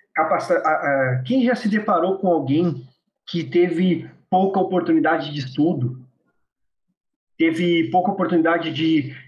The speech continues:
é, ter um, uma capacitação intelectual maior, mas quando prega, é um doutor. Quando abre a Bíblia,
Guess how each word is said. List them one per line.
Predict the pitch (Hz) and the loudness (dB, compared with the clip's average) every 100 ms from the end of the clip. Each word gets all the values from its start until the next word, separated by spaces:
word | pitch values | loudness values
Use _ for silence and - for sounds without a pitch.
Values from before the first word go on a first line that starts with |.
| - | -2
é, | 147 131 - - | -2 -2 -4 0
ter | 180 196 | 2 2
um, | 190 170 165 | 2 2 2
uma | 165 160 151 139 135 | 0 0 2 0 -2
capacitação | 151 170 - 151 170 180 | -4 -2 -2 -2 0 0
intelectual | 170 160 160 - 160 156 | 2 0 0 0 0 2
maior, | 127 139 180 - - _ _ _ _ _ _ _ _ - | 0 2 0 -2 -12 _ _ _ _ _ _ _ _ -2
mas | 180 180 - | 0 0 -4
quando | - 208 226 - | -2 2 2 0
prega, | 151 185 220 147 123 127 - - _ _ _ _ _ - | 0 0 0 0 -2 -4 -10 -20 _ _ _ _ _ -2
é | 185 | 2
um | 220 | 2
doutor. | 240 208 - 220 226 135 - - _ _ _ _ _ _ _ - | 2 0 0 0 0 -2 -8 -18 _ _ _ _ _ _ _ -4
Quando | 196 208 | 0 2
abre | 254 233 | 2 2
a | 196 | -2
Bíblia, | 143 180 240 175 135 127 | -2 -2 0 0 0 -2